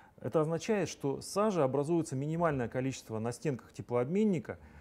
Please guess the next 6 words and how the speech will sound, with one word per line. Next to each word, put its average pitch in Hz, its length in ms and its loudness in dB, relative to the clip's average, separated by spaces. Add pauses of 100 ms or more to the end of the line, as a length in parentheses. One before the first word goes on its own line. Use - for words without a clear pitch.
(240)
тем 156 220 0
самым, 190 460 0 (1500)
э, 113 420 -8 (640)
растёт 151 560 4
эффективность 175 640 0
котла. 107 440 -2